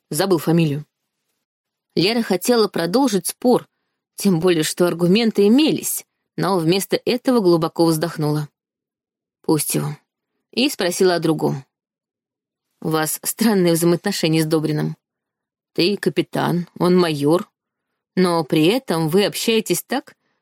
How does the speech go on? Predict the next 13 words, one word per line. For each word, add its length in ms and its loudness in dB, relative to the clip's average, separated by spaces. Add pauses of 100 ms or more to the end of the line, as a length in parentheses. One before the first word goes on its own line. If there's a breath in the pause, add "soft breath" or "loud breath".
(140)
будто 360 -2
старше 400 -4
ты. 300 -4 (880)
Как 160 -6
так 140 -4
получилось?» 640 -2 (1200)
«Да, 240 2
он 140 2
просто 320 0
очень 340 4
добрый 300 0
и 20 -2
спокойный, 580 -2